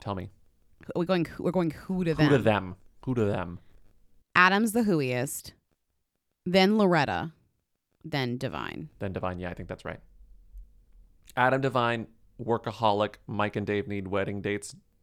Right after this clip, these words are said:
Speaker 1: guy, also in The Intern, right?
Speaker 2: Yeah.
Speaker 1: That's who it is, right?
Speaker 2: He's pretty big, but I don't think he's more recognized. I don't think he's more, he's demier than Loretta Devine.
Speaker 1: Loretta Devine has been in everything. I think Loretta Devine is a character actor who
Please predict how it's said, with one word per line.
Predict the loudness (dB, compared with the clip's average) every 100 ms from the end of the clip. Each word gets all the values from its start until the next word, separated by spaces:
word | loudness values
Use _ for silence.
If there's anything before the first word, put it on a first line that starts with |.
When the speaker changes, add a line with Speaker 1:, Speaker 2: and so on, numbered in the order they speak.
| -4
Speaker 1:
guy, | 0 2 0 -4 _ _ -12
also | -8 -6
in | -4
The | -6
Intern, | -8 -10 -12 -10
right? | -2 0
Speaker 2:
Yeah. | 0
Speaker 1:
That's | -2
who | -2
it | -2
is, | -4 -4
right? | -8 -8 _ _ _ _ _ _ _ _ _
Speaker 2:
He's | -6 -4 -4
pretty | 0 2 4 4
big, | 4 4 4 0 -4
but | 2 4 4 2
I | 0
don't | 2 0 0 -4
think | -6 -2
he's | -4 -2
more | -2
recognized. | -2 -2 -2 -2 -2 2
I |
don't | 4 4
think | 0
he's | 0 -2 0
more, | 0 -2 -4 -8 _
he's | -10 -6 -4
demier | -4 -4 -4
than | -6 -6
Loretta | -4 -4 -4
Devine. | -6 -6 -4 -4 -6 -10 -14 _
Speaker 1:
Loretta | -2 0 0
Devine | 0 0 0
has | 0
been | 0 0
in | -2 -8 _ -2
everything. | 2 4 2 -6 -6 0 0 -2 _ _ -10 -10 -8
I | -6
think | -2 -2
Loretta | 0 0 2
Devine | 2 2 2
is | 0 -2
a | -6
character | 0 2 2 2
actor | 2 0 -2
who | 0 -2